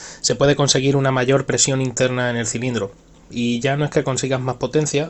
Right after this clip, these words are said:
que también puedes conseguirla, sino que consigas una mayor presión interna. Y al conseguir esa mayor presión interna, tu motor responde mejor.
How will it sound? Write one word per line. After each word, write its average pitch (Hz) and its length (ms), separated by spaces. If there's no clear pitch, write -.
que - 100
también 113 420
puedes 110 200
conseguirla, 139 560
sino 131 300
que 147 140
consigas 143 480
una 143 160
mayor 131 640
presión 135 400
interna. 117 520
Y 107 60
al 110 100
conseguir 123 340
esa 131 100
mayor 127 260
presión 127 240
interna, 131 300
tu 131 80
motor 123 300
responde 127 360
mejor. 113 340